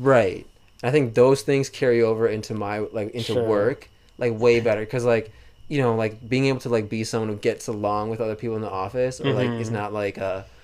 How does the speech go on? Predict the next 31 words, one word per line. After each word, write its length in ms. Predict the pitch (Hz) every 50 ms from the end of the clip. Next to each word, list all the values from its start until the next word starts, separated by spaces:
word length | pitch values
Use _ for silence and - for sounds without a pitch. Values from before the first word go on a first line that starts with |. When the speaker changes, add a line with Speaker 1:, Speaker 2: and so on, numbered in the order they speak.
| - - -
Speaker 1:
a 60 | 120 113
friction 560 | - - 127 127 120 - - 156 143 147 143
point. 440 | - - 156 156 156 160 165 175 185 - -
Speaker 2:
Yeah. 320 | 127 123 123 123 123 117
Speaker 1:
It's 120 | 156 156
pretty 180 | 117 180 202 208
much 120 | 214 208 208
the 120 | 185 - -
only 180 | 156 165 175 165
thing 220 | 151 - 165 160
you 80 | 156 135
gotta 180 | 135 131 131 117
do 340 | 110 131 127 117 104 98 - -
to 80 | 123 110
be 120 | 110 117
successful 580 | - - 110 - - 110 107 107 - 110 104 101
in 60 | 101
the 80 | 98
workplace, 560 | 95 101 98 101 - - 98 - - - - 95
right? 300 | 92 95 98 110 - -
Like, 60 | -
Speaker 2:
That's 180 | 190 196 196
the, 80 | 190 185 180 -
that's 180 | 196 214 220 -
Speaker 1:
don't 80 | 220 208
be 40 |
a 20 | 208
Speaker 2:
another 100 | 208 190 -
thing. 140 | 208 202 -
Speaker 1:
cog, 180 | 123 113 -
man. 400 | 107 104 104 104 104 104 107 117